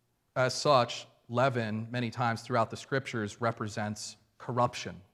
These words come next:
as it does here. Therefore, um,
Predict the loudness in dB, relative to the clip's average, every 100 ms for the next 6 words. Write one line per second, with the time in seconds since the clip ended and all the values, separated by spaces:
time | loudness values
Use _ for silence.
0 | _ _ -4 -4 -4 -2 -2 -2 -4 -4
1 | -6 -10 _ _ _ _ _ _ _ _
2 | _ _ _ _ _ _ _ _ _ 10
3 | 10 10 6 8 8 4 -4 -12 -14 -16
4 | 2 8 10 10 8